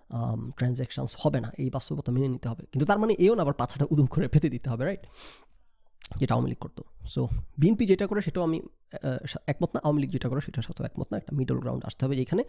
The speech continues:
পাছাও উদুম করে দিব না, আবার সারাদিন অ্যান্টি ইন্ডিয়া রেটরিকও ছাড়বো না, যেখানে হচ্ছে, আম, যেটা will not help us। ষোলো বছর ক্ষমতার বাইরে থাকতে হবে যেখানে, রাইট? ইন্ডিয়া যখন হোস্ট করবে না বললো again, আমরা সবাই খুবই অবাক হয়েছি, রাইট? তো সেটা বুঝতে দুদিন সময় লাগছে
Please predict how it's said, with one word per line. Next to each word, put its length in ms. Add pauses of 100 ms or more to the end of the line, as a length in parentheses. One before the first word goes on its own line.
(260)
পাছাও 260
উদুম 220
করে 200
দিব 160
না, 100 (260)
আবার 180
সারাদিন 420
অ্যান্টি 260
ইন্ডিয়া 280
রেটরিকও 400
ছাড়বো 240
না, 100
যেখানে 280
হচ্ছে, 300 (880)
আম, 340
যেটা 200
will 180
not 160
help 360
us। 60 (520)
ষোলো 240
বছর 240
ক্ষমতার 320
বাইরে 200
থাকতে 260
হবে 100
যেখানে, 280
রাইট? 140 (360)
ইন্ডিয়া 280
যখন 180
হোস্ট 220
করবে 180
না 60
বললো 200
again, 180 (100)
আমরা 140
সবাই 240
খুবই 220 (200)
অবাক 280
হয়েছি, 220
রাইট? 200 (920)
তো 360 (300)
সেটা 440
বুঝতে 320
দুদিন 220
সময় 240
লাগছে 320